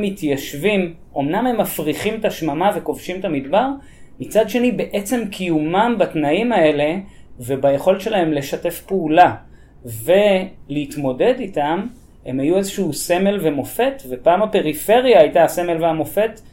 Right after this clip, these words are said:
והמרכז נתפס כבורגני ועצל ובעל ביתי ולא יקדם את המדינה. כמובן תפיסה שהייתה אידיאליסטית ולא באמת נכונה, כן?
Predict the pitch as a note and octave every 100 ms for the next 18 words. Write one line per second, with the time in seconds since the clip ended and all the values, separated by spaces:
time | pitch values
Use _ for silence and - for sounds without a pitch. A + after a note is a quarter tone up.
0 | - - C3+ D3 D3+ C3+ A3 A#3+ G3 G3+
1 | F3 - F#3+ G3+ G3 - - F3+ E3 D3+
2 | C#3 - - - - C#3 D3+ C3+ D3 D#3+
3 | F#3+ G#3 E3 D#3 C#3+ - F3+ G3 D#3 D3
4 | D#3 F3+ F#3 D#3 C#3+ - G3 G3+ C#3+ C#3+
5 | C#3+ E3 F3+ F#3 - D3 C3+ D3 D#3+ D3+
6 | C#3+ D3 C3+ C3 B2+ C3 - - C3+ C3
7 | C#3+ D3+ A#2 - - D#2+ - D#3 D3 F#3
8 | E3+ E3 C#3+ C#3 F3+ F3 E3+ D#3 - -
9 | - - D3+ C#3+ C#3+ D3 G3 - F#3 C#3
10 | C#3+ D#3+ D#3 D#3 - D3 E3 A#3 F#3 A#2
11 | D3+ E3+ A#3+